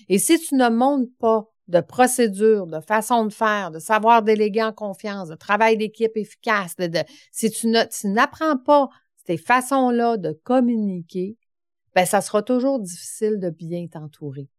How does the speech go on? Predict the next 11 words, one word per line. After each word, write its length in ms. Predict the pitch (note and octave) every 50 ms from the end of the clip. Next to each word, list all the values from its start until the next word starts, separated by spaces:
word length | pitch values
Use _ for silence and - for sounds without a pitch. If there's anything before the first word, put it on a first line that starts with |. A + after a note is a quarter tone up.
| _ _ _ _ _ -
Et 100 | G3 F#3+
t'auras 300 | B3 B3 B3 C4 C4+ C4+
toujours 320 | D#4 D4 C#4+ D#4+ E4 D#4+
de 40 | C#4
la 120 | - F#3
difficulté 880 | E3+ F3+ G#3+ A3+ G3+ - - - C#4 B3+ A#3 G3 - - B3 B3+ B3+ - _ _ -
à 240 | G#3 G#3 G#3+ - - _ _
déléguer. 960 | E3+ D#3+ D#3 D#3+ - G#3+ A3 A3 A3 F#3+ E3 E3+ D#3+ D3+ D3+ C#3+ C#3+ C3+ C3 _ _ _ _ _ _ _ _ _ _ _ _ _ _ _ - - - - _
Donc, 200 | - G3+ A3+ B3+
première 340 | B3+ - D#4 D4+ E4 D#4+ B3+
étape, 320 | A3 E3 - D3 C3 B2+